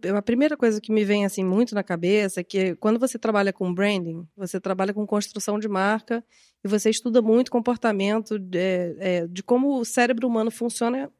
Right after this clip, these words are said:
para consumo. No caso, o consumo, é,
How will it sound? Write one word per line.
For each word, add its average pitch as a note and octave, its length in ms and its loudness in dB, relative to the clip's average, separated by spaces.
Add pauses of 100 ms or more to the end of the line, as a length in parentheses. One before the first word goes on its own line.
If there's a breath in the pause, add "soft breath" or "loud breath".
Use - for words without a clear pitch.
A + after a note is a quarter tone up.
(140)
para A#3 220 0
consumo. F3+ 680 -4 (520 soft breath)
No A3+ 100 2
caso, B3 260 2
o B3+ 40 -2
consumo, G#3 840 0
é, F3+ 340 0